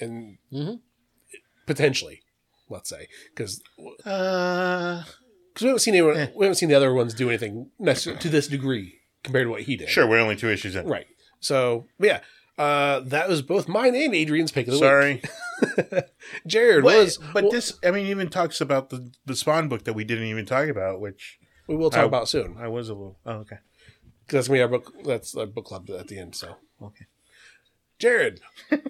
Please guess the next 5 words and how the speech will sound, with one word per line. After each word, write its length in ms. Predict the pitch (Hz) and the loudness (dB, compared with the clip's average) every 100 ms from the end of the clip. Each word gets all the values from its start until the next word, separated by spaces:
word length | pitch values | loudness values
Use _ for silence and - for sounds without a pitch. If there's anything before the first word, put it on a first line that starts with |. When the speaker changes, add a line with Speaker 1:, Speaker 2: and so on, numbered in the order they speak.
| - - 285 _ _ _ _ _ - | -14 -12 -12 _ _ _ _ _ -2
Speaker 2:
Uh, 240 | 143 139 | 2 2
Nightwing 640 | 135 147 220 196 208 214 202 | 2 0 0 2 2 2 -2
number 220 | 170 160 | -2 -2
one 200 | 160 156 | -2 -4
hundred. 640 | 147 160 127 104 92 - | -6 -6 -6 -8 -12 -14